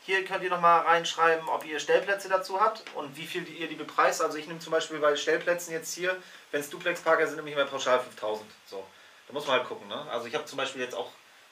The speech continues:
äh, wo hab ich das denn gesehen? Irgendwer hatte mir das, ich glaub gestern im X-Raider-Programm hat mir einer ein Objekt gezeigt. Ähm, Kauf-, Kaufpreis für einen Stellplatz, ein Bestands-,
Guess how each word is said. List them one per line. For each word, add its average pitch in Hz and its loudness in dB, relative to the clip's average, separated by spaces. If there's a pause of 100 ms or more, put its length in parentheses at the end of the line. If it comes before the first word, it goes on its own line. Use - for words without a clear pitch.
äh, 120 -10 (100)
wo 117 -12
hab 117 -14
ich 113 -20
das - -16
denn 117 -14
gesehen? 110 -14
Irgendwer 127 -18
hatte 123 -20
mir 120 -20
das, 117 -14
ich - -18
glaub 120 -8
gestern 135 -8
im 117 -12
X-Raider-Programm 113 -8
hat 113 -12
mir 101 -10
einer 117 -8
ein 113 -8
Objekt 113 -12
gezeigt. 123 -4 (500)
Ähm, 117 4
Kauf-, 131 -2 (320)
Kaufpreis 139 -4
für - -14
einen 123 -14
Stellplatz, - -4
ein - -6
Bestands-, - -8